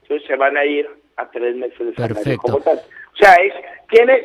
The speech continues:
Speaker 1: tiene también su recurso, y si no hay utilidades, pues no va a haber reparto de utilidades,
Speaker 2: Claro, por
Speaker 1: ¿no?
Speaker 2: supuesto.
Speaker 1: Porque hay empresas que ahorita con la pandemia este año, pues se van a ver mermados mucho las utilidades, y denlo, denle gracias a Dios que tenemos trabajo.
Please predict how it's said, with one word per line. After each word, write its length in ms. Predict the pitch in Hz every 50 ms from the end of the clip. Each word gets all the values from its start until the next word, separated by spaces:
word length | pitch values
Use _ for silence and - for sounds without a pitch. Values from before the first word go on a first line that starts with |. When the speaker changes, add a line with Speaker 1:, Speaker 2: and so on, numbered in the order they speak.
| -
Speaker 1:
tiene 280 | 220 220 214 233 240 233
también 300 | - 196 175 185 190 180
su 80 | -
recurso, 500 | 208 208 202 - 165 165 - 147 147 156
y 60 | 160 156
si 180 | - - 151 151
no 100 | 156 156
hay 140 | 165 185
utilidades, 460 | 180 165 165 156 156 156 165 180 170 -
pues 140 | 151 147 143
no 240 | 143 151 156 156 151
va 80 | 147 143
a 40 |
haber 140 | 139 143 139
reparto 420 | 135 135 - - 135 - _ _ _
de 40 | -
utilidades, 320 | _ 143 139 - 233 226
Speaker 2:
Claro, 120 | 190 156 131
por 100 | 175 160
Speaker 1:
¿no? 40 |
Speaker 2:
supuesto. 380 | - 151 160 208 151 131 - 165
Speaker 1:
Porque 120 | 147 143
hay 40 | 156
empresas 500 | 156 151 _ 160 156 156 - - - - _
que 220 | 160 143 - - _ _ _ - - -
ahorita 420 | 160 170 175 196 220 - 220 202
con 160 | - 202 180
la 140 | 170 156 -
pandemia 460 | 160 156 160 165 170 170 170 170 165
este 220 | 165 - _ 170 160
año, 240 | 156 156 160 175 160 -
pues 140 | - 139 -
se 80 | 151
van 200 | 131 143 151 165 165
a 40 | 156
ver 200 | 160 156 160 156
mermados 580 | 156 151 143 143 147 151 151 147 151 156 147 - - _ _ _ _ _ _ _
mucho 300 | 151 160 160 156 - 151 143
las 180 | 143 131 -
utilidades, 600 | - 135 - 147 147 165 175 196 - 185 143 127 - -
y 120 | 139 139
denlo, 420 | 139 160 170 175 180 180 180 180 -
denle 320 | 151 165 180 185 190 185 185
gracias 380 | 180 175 170 165 - 170 -
a 80 | 160 147
Dios 220 | 147 170 180 180 -
que 100 | - 151
tenemos 440 | - - 143 143 147 151 151 143 - _
trabajo. 480 | 139 135 120 127 123 117 - - 117